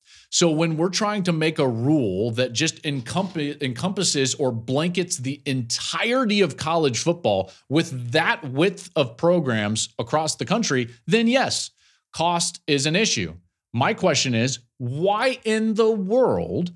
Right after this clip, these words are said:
would we govern college football this way? I won't, I'm not gonna parent my eighteen-year-old the same as I parent my infant.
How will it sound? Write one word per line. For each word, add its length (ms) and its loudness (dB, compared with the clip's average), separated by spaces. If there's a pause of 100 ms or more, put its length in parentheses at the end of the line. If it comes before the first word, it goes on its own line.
(200)
would 160 2
we 160 4
govern 440 2
college 400 2
football 420 2
this 260 -2
way? 280 -6 (440)
I 160 2
won't, 440 0
I'm 200 0
not 200 0
gonna 180 2
parent 480 -2
my 220 -2
eighteen-year-old 800 0
the 60 0
same 320 2
as 100 2
I 80 2
parent 420 -4
my 220 -2
infant. 400 -2